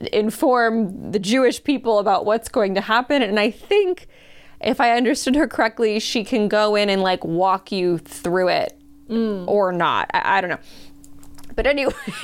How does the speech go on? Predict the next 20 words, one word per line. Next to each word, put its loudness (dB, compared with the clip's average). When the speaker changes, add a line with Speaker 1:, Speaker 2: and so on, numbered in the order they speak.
Speaker 1:
<laughs> 0
so, 2
so 2
she 2
opens 2
the 0
door 2
and 4
is 0
like, 0
"Here, 2
come -2
on 2
in. 4
<laughs> -4
Here's -2
where 0
everything -4
will 0
happen." 0